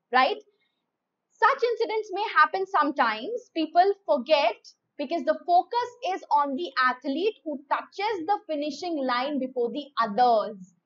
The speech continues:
right? That's the usual focus. So it is always the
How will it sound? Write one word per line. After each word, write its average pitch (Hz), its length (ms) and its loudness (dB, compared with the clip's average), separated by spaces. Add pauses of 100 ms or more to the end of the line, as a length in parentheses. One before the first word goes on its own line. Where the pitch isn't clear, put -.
(160)
right? 302 240 4 (340)
That's 320 380 6
the 294 200 4 (120)
usual 311 680 0
focus. - 580 2 (260)
So 330 120 -4
it 339 120 -2
is 349 200 -2
always 320 840 2
the 302 200 4